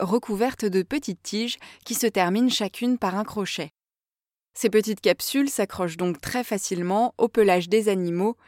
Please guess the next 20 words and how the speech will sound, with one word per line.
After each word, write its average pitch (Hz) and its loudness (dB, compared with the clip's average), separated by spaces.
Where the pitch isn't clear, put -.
et 202 4
à 196 4
nos 214 4
vêtements. 185 -2
La 190 6
bardane 196 6
est 220 4
d'ailleurs 180 4
connue 214 4
pour 226 0
avoir 170 2
inspiré 190 0
l'inventeur 220 2
du 208 -4
velcro. 190 -2
Mais 196 6
d'autres 202 2
graines 226 6
sont 196 0
collantes, 202 2